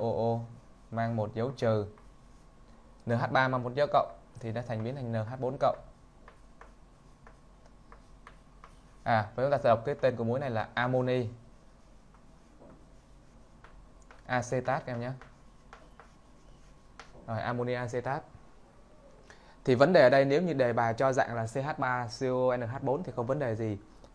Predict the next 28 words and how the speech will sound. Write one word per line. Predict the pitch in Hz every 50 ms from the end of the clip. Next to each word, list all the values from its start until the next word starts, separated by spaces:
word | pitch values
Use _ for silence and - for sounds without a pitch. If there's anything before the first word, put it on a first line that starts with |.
| -
Nhưng | 127 135 135
mà | 127 120
trong | - 135 135 135
đề | 127 120
kiểm | 117 117 113
tra | - 131 135 135 131 123 - - - - - - _ - - - -
thì | 120 117
thông | 135 135 135
thường | 131 135 117 117
người | 117 117 117
ra | 123 131
đề | 135 131 123 117 107 -
sẽ | - - 120 113
gộp | 113 123 117 117
lại | - 113
thành | 107 - 120 107
công | 113 113
thức | - 147 -
phân | - 135 110
tử. | 110 95 95 117 - - - - - - - - - - - - - - - -
Đấy, | - 107 107
người | 107 107
ta | - 117
sẽ | 117 - 117
gộp | 110 113 107 -
như | 113 117
thế | 123
này. | 123 113 107